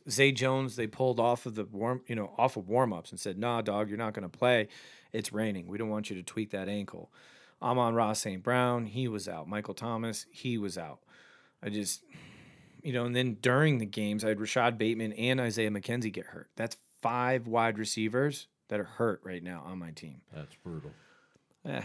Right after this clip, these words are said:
Speaker 1: it is what it is. We all deal with adversity.
Speaker 2: Yep.
Speaker 1: All right. Goats and Hoes, one sixty-three point zero eight to Birthday Cupcake, one fifty-one point three seven. This was the closest matchup of the week. The brothers Nichols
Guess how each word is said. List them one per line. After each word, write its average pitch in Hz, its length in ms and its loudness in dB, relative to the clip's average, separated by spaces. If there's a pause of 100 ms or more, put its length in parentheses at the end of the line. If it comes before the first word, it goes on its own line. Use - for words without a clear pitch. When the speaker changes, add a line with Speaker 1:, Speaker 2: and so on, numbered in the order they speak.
(120)
Speaker 1:
it 113 100 -6
is 104 180 -4
what - 100 -10
it - 120 -14
is. - 140 -14
We 98 120 -8
all 95 80 -6
deal 90 180 -10
with 101 160 -14
adversity. 87 480 -10
Speaker 2:
Yep. 107 200 -8 (440)
Speaker 1:
All - 80 2
right. 123 200 4 (500)
Goats 160 280 8
and 156 100 2
Hoes, 151 480 10
one 139 200 2
sixty-three 151 720 0
point 131 320 -2
zero 131 420 4
eight 127 400 4
to - 100 -10
Birthday 131 500 0
Cupcake, 117 560 -4
one 113 320 -2
fifty-one 123 760 -4
point 107 340 -6
three 117 420 -6
seven. 104 760 -4 (440)
This 123 140 -2
was 160 100 -4
the 160 100 0
closest 123 460 0
matchup 113 420 -2
of 98 80 -8
the 90 60 -12
week. 107 480 -4 (500)
The 110 80 -10
brothers 113 520 4
Nichols 110 520 -2